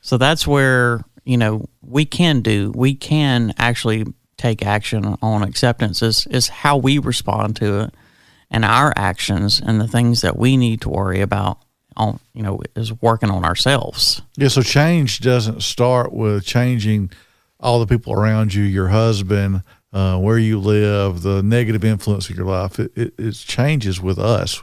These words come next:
Speaker 1: Yeah.
Speaker 2: inwardly.
Speaker 1: Yeah.
Speaker 2: And we've got to accept all those other things in our life are just there,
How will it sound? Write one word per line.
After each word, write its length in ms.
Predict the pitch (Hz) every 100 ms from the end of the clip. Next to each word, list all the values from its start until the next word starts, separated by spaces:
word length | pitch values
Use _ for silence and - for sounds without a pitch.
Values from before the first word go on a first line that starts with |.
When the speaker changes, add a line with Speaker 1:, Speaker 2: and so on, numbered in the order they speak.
| -
Speaker 1:
Yeah. 180 | 135
Speaker 2:
inwardly. 560 | 127 113 85 - - - _ -
Speaker 1:
Yeah. 200 | 113 -
Speaker 2:
And 40 | 117
we've 120 | 120 120
got 160 | 123
to 80 | 101
accept 640 | - - 131 123 117 - - - -
all 280 | 113 120
those 160 | 123 120
other 320 | - 127 120
things 300 | 113 117 117
in 60 | 101
our 100 | 95
life 400 | 113 143 113 101
are 80 | 107
just 320 | 101 98 92
there, 420 | 104 117 87 90